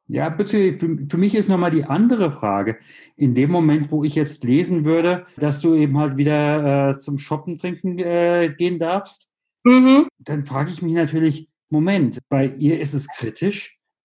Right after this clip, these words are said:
Speaker 1: Ja, aber
Speaker 2: Mhm.
Speaker 1: ich hab, ich hab im Endeffekt hier, äh, Arbeit für Sozialhilfe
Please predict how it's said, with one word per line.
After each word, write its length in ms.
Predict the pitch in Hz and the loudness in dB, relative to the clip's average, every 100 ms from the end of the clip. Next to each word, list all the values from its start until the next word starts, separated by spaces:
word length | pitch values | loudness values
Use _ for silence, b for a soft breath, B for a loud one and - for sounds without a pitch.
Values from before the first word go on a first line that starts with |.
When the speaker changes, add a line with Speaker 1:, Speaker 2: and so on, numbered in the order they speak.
| _ | _
Speaker 1:
Ja, 220 | 147 143 139 | -2 0 2
aber 180 | 135 | 6
Speaker 2:
Mhm. 380 | 254 262 277 - _ _ _ _ _ - | 6 6 2 -6 _ _ _ _ _ -6
Speaker 1:
ich 380 | 185 - - _ | -4 -6 -18 _
hab, 320 | - 139 143 | -4 -4 -2
ich 140 | 147 143 - 160 143 | -6 -4 -6 -6 -6
hab 160 | 160 170 | -4 -2
im 120 | 151 | 0
Endeffekt 460 | 151 170 - 165 143 | 2 2 -2 -4 -4
hier, 260 | 151 165 | 0 2
äh, 920 | 165 165 135 143 139 139 139 135 - | 2 0 0 2 2 2 0 -2 -4
Arbeit 320 | 143 151 143 143 | -4 0 0 0
für 120 | 135 | 0
Sozialhilfe 960 | 123 123 139 123 151 156 185 185 196 | -2 -4 -2 0 0 -2 -2 -4 -8